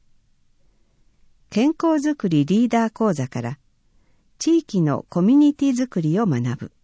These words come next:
地域でつなげる健康づくりの輪。日時、十月十五日水曜、午前十時から正午。場所、杉並保健所、地下講堂。荻窪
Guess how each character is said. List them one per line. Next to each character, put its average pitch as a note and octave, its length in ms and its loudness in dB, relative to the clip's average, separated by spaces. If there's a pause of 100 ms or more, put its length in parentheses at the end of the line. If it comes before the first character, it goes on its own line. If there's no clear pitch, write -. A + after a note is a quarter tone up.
(640)
地 D4 200 2
域 G#3 200 -4
で F#3+ 160 -2
つ - 120 -8
な G#3+ 180 0
げ A3+ 140 0
る A3 260 -2
健 G3 180 -2
康 C#4+ 360 0
づ C4+ 80 -2
く G#3+ 140 -6
り E3 140 -2
の F#3 180 -2
輪。 B2 160 -8 (1040)
日 A#3 300 -2
時、 - 180 -14 (360)
十 C#4 200 4
月 C#4+ 340 0
十 C4+ 280 0
五 C#4 120 0
日 G3+ 340 0
水 F3 340 -2
曜、 D#3+ 260 -2 (420)
午 D4 200 0
前 A#3 240 0
十 A3+ 200 0
時 E3+ 140 -6
か B2 140 -8
ら B2 140 -6
正 E3+ 320 -2
午。 C3+ 200 -12 (720)
場 D#3 140 -4
所、 - 280 -6 (220)
杉 B3 360 2
並 B3+ 280 2
保 G#3+ 120 -4
健 G3 340 -2
所、 F3 180 -4 (220)
地 - 140 -14
下 D4 160 -8
講 A#3+ 320 -4
堂。 A2+ 320 -8 (640)
荻 F#3+ 260 -2
窪 G3 420 -4